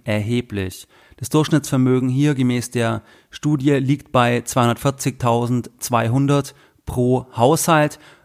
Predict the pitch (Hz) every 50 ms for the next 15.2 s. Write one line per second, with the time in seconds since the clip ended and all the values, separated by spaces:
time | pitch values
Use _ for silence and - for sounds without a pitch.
0 | _ - - 139 147 151 143 - - 135 120 - 107 123 107 113 120 117 123 123
1 | 123 113 120 120 113 - 107 117 113 117 117 110 - - 110 98 - - - -
2 | 123 123 147 175 202 196 - - _ _ _ - - 117 117 - - - - 151
3 | 135 127 127 135 131 - - _ _ _ _ _ _ _ - 123 120 - - -
4 | 131 127 127 - - _ _ _ _ _ _ _ _ - 123 120 117 - - 139
5 | 131 135 139 131 - - _ - - 127 - - 143 147 147 139 135 107 120 110
6 | - - - 131 104 - - 120 104 117 117 123 120 107 104 101 98 95 _ _
7 | _ _ _ _ _ - 120 120 139 - - 131 131 131 135 135 131 131 123 123
8 | 117 107 123 123 127 139 143 151 151 139 - - _ _ _ _ _ _ _ -
9 | 147 160 170 - - - 151 135 117 123 139 143 - 139 131 120 117 - 139 143
10 | 156 175 165 131 117 113 110 113 117 113 - 117 135 135 135 - - 131 123 117
11 | 120 113 107 101 101 110 113 123 135 147 151 151 151 147 - _ _ _ - 127
12 | 120 123 127 127 - - 135 127 135 - 131 110 - - 147 143 131 - 131 -
13 | - - 135 123 113 131 131 120 120 90 123 127 - - 120 117 110 110 - 135
14 | 127 127 - 143 127 123 107 113 123 123 123 113 117 113 113 107 120 127 131 123
15 | 135 143 139 131